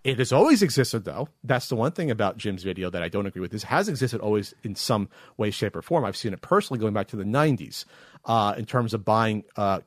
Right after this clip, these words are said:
collector stuff that first came out. Well, like when, um, when the starting lineup hockey figures first came out,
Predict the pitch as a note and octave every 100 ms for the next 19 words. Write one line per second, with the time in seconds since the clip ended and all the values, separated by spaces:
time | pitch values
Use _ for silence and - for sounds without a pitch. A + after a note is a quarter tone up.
0 | _ _ - A#2+ B2+ - A#2+ - A#2+ A#2
1 | A#2 A2 - G#2+ G2+ G#2 - - _ _
2 | G#2+ G2+ G2+ A2 G#2+ G2+ G#2+ F#2+ F#2 F2+
3 | _ _ - G#2+ G#2 G#2 - - D3 D3
4 | C3+ C3+ - C3 B2+ - A#2+ - B2 A#2+
5 | - A#2+ - A#2+ A2+ A2+